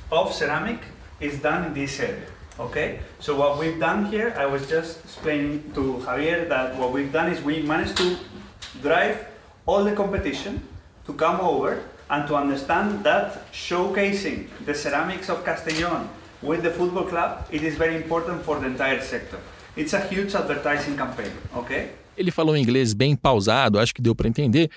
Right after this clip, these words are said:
Speaker 2: mas se você não fala inglês, não tem problema. O que ele disse é o seguinte: mais de noventa e cinco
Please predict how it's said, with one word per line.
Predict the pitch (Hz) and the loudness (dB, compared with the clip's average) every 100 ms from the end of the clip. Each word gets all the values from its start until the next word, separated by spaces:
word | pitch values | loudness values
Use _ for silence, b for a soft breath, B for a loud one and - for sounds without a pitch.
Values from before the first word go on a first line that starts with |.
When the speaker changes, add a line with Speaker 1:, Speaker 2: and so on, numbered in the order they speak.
| B | B
Speaker 2:
mas | B 156 | B 2
se | - | 2
você | 156 - 151 | 2 2 4
não | 160 | 4
fala | 131 123 147 | 4 2 4
inglês, | 139 143 151 - | 4 4 2 2
não | 165 | 2
tem | 156 | 4
problema. | 147 170 113 95 92 B B | 4 4 4 4 2 B B
O | 147 | 0
que | - | 4
ele | 160 | 4
disse | 127 165 175 | 6 4 4
é | |
o | |
seguinte: | 156 175 110 98 - - b b b | 2 4 4 2 -2 -10 b b b
mais | 147 175 196 | 2 4 6
de | 170 | 6
noventa | 156 175 196 | 6 4 2
e | 175 | 2
cinco | 170 147 | 0 -2